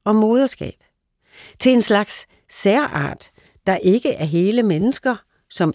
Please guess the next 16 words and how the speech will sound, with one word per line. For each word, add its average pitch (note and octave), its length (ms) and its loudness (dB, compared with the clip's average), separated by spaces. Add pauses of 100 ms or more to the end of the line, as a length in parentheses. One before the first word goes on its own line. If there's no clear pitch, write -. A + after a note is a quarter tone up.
ikke F#3+ 260 2
bliver A#3 240 2
fortalt - 640 -6
som D#3+ 220 -4
hele F#3 320 0
individer, F#3 640 -2 (340)
med G3+ 140 2
lige A#3 180 2
så D4+ 260 -2
uens G#3 640 0
egenskaber, F#3 680 -2 (400)
modsatrettede D3 800 0
drømme, B2+ 520 -2 (360)
kvalifikationer C#3+ 1000 -4 (300)
og C3+ 120 -2
længsler, D3+ 460 -2